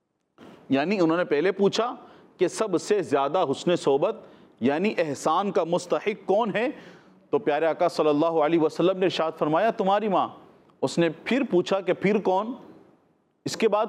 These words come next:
کون؟ پھر آقا صلی اللہ علیہ وسلم نے ارشاد فرمایا، "تمہاری ماں۔" اب تیسری مرتبہ اس نے دوبارہ پوچھا کہ پھر کون؟ تو آقا صلی اللہ علیہ وسلم نے ارشاد فرمایا، "تمہاری ماں۔" کیا ارشاد فرمایا؟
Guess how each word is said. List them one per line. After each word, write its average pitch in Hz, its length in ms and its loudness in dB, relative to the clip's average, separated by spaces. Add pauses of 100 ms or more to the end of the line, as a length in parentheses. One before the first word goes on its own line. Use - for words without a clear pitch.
کون؟ 220 280 0 (1000)
پھر 165 200 4
آقا 139 280 0
صلی 143 200 0
اللہ 131 180 2
علیہ 131 280 0
وسلم 143 340 0
نے 156 40 -2
ارشاد 135 260 0
فرمایا، 127 340 2
"تمہاری 120 440 0
ماں۔" 143 200 0 (880)
اب 175 100 -4 (180)
تیسری 247 380 4
مرتبہ 254 380 2
اس 233 140 -2
نے 226 60 4
دوبارہ 180 280 2 (100)
پوچھا 156 300 2 (400)
کہ 143 180 -2
پھر 208 200 0
کون؟ 240 320 0 (720)
تو - 120 -18
آقا 147 340 0
صلی 147 200 2
اللہ 143 180 4
علیہ 147 340 2
وسلم 160 400 0
نے 180 60 2
ارشاد 135 260 0
فرمایا، 117 420 2
"تمہاری 131 600 2
ماں۔" 110 340 2 (500)
کیا 160 140 0
ارشاد 165 340 0
فرمایا؟ 175 520 2